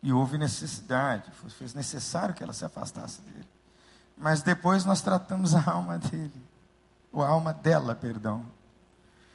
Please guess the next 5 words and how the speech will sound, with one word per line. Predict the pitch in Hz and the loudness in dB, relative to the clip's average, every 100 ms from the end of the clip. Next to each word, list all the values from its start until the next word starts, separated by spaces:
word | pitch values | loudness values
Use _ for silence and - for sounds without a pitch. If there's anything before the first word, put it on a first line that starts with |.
| _ - | _ -4
para | 151 | -4
que | - | 0
ela | 160 156 - - | 0 0 -4 -10
conseguisse | - 220 233 - - 160 135 156 - - | 4 4 4 0 -4 -6 -2 -2 -2 -6
perdoar | 151 147 123 117 107 | -4 -6 -2 -2 -2